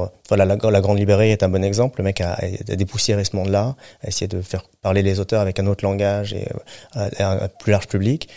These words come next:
et ça a marché. Donc je pense que t'as re-, on a remis quelque chose de poussiéreux au co-, dans le quotidien des gens. Et c'est ça, je pense que c'est pour ça que ce média-là marche, parce que je pense qu'aujourd'hui, c'est de réinventer, euh, le, une époque dans une nouvelle époque.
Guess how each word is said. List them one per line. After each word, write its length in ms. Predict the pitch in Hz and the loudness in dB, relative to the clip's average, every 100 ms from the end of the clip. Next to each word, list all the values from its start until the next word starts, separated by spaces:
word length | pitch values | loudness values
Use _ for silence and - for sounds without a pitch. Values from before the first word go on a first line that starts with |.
| - - | -8 -2
et 40 | |
ça 160 | 98 92 | 0 2
a 60 | |
marché. 420 | 90 - 156 160 - _ _ _ _ - | 0 0 0 0 -6 _ _ _ _ -6
Donc 140 | 101 | -4
je 40 | - | 0
pense 100 | 120 | 0
que 80 | 117 | 2
t'as 160 | 107 | 2
re-, 140 | 98 117 | 2 2
on 140 | 117 | 2
a 60 | 104 | 2
remis 340 | 98 117 127 | 4 2 2
quelque 160 | 120 104 | -2 -4
chose 160 | 120 107 | -4 -4
de 120 | 101 107 - - | -4 -8 -18 -8
poussiéreux 460 | - 120 127 113 123 | -2 2 4 6 4
au 40 | |
co-, 140 | 131 113 | 2 0
dans 80 | 101 | 0
le 60 | |
quotidien 420 | - - 120 113 | 0 0 0 0
des 160 | 104 104 | 0 -2
gens. 200 | 104 135 - _ _ _ | -4 -6 -12 _ _ _
Et 40 | 104 | -4
c'est 120 | - | 0
ça, 180 | - 127 | 4 2
je 60 | |
pense 200 | - 113 | 2 -2
que 60 | - | -2
c'est 100 | 104 | -4
pour 100 | - | -2
ça 100 | 131 | 0
que 180 | - 98 | 0 -2
ce 180 | - 98 | -2 0
média-là 440 | 98 101 104 107 | 2 4 4 4
marche, 420 | 120 147 - - - - - | 2 0 -4 -10 -14 -20 -12
parce 100 | - | -4
que 80 | 104 | -2
je 80 | 95 | 0
pense 220 | 120 123 | 0 0
qu'aujourd'hui, 800 | 101 92 92 95 95 101 123 151 - _ | -4 -6 -8 -6 -4 -2 -2 -4 -12 _
c'est 160 | - 95 | -6 0
de 100 | 95 | 2
réinventer, 840 | 90 110 117 110 107 - 131 - | 6 6 6 2 0 2 0 2
euh, 180 | 107 101 | 0 0
le, 340 | 98 98 95 92 - _ | 0 0 0 -2 -12 _
une 120 | 107 | 0
époque 460 | 104 - 139 139 - | 2 6 4 4 -4
dans 140 | 123 104 | 0 2
une 100 | 107 | 4
nouvelle 260 | 110 110 | 4 4
époque. 400 | 107 104 98 - | 2 -2 -6 -12